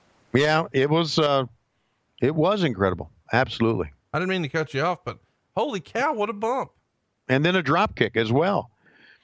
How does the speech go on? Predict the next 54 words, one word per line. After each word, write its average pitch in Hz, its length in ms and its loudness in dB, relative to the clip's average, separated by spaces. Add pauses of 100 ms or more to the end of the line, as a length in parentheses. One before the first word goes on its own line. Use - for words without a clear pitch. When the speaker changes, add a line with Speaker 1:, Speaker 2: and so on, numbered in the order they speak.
(220)
Speaker 1:
I, 185 260 2
I 180 40 2
just 175 200 -2
wanna 170 180 2
say 165 240 0
there 151 160 0
were 143 80 2
a 143 40 2
lot 156 140 2
of 151 80 -4
people, 147 220 -2
I 156 140 0
just 170 200 -2
didn't 147 240 -4
trust, - 480 -2 (220)
quote 139 180 0
unquote, 113 300 0
small 110 240 0
time 98 260 2
promoters. - 520 -2 (220)
Speaker 2:
Yeah, 151 240 -4 (480)
I 220 120 -6
get 170 160 -10
that. 131 280 -6
Speaker 1:
So, 123 180 -4 (380)
Speaker 2:
L-, 143 140 -4
Speaker 1:
uh, 107 280 4
Speaker 2:
listen, 101 180 -4 (140)
lots 143 280 -4
of 139 80 -8
people 139 340 -4
I'm 117 100 -4
sure 127 280 -4
are 113 40 -6
taking 117 320 -8
a, 101 140 -6 (460)
a 104 100 -2
wait 127 260 -2
and 117 120 -6
see 117 240 -4
attitude, 113 760 -4 (260)
uh, 110 60 -8
and 110 240 -4
approach 101 520 -6
to 110 100 -6
Starrcast 101 680 -4
too. 113 260 -2
I, 101 260 -2
I - 20 0
guess 135 220 -2
here's 143 200 2
a 101 60 -2
spoiler 135 420 0
though. 95 280 2